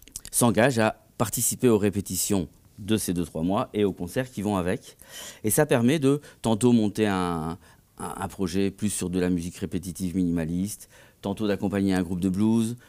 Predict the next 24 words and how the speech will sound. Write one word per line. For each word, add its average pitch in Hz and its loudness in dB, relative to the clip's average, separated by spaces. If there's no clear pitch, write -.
tantôt 123 4
de 127 2
faire 101 2
encore 131 2
un 147 0
projet 123 -2
festif, 127 -6
et 113 -8
cetera. 107 -2
Mais 131 4
on, 123 4
c-, - -4
ça - 0
m'a 120 2
permis 131 2
de 120 2
sortir 151 -2
de 104 -4
ce - -8
côté 127 -2
festif - -2
que 123 6
j'aime 123 4
bien, 165 2